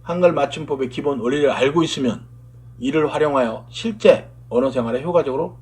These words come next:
적용할 수 있다. 한글 맞춤법을 지키고 올바르게 사용하는 것이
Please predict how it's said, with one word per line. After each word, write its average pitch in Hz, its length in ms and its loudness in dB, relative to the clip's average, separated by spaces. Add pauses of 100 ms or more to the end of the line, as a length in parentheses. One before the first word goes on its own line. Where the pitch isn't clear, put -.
적용할 107 240 -8
수 - 100 -18
있다. - 260 -20 (1040)
한글 214 280 6
맞춤법을 185 520 2
지키고 143 400 -4
올바르게 151 420 4
사용하는 156 480 -2
것이 165 480 -4